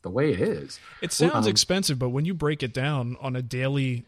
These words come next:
Speaker 2: level,
Speaker 1: Oh, yeah.
Speaker 2: um, that's a lot to expect a place to be open for, you know, eight or ten hours for that day
Speaker 1: Right.
Speaker 2: and to, to let you have this opportunity to use the machines and stuff. So it's, you know,
Speaker 1: Seriously.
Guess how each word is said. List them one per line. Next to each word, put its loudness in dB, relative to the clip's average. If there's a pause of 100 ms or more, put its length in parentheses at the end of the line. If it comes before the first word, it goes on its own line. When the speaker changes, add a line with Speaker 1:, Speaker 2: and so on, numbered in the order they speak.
Speaker 2:
level, -2
Speaker 1:
Oh, 4
yeah. 0
Speaker 2:
um, -4
that's -2
a -4
lot -2
to -2
expect -4
a -2
place -6
to -10
be -6
open -2
for, -6
you -6
know, -6
eight -6
or -4
ten -6
hours -4
for -6
that -6
day -4
Speaker 1:
Right. 2
Speaker 2:
and -6
to, -8
to -8
let -6
you -4
have -6
this -6
opportunity -8
to -10
use -6
the -10
machines -8
and -12
stuff. -8
So -4
it's, -6
you 2
know, 4
Speaker 1:
Seriously. -4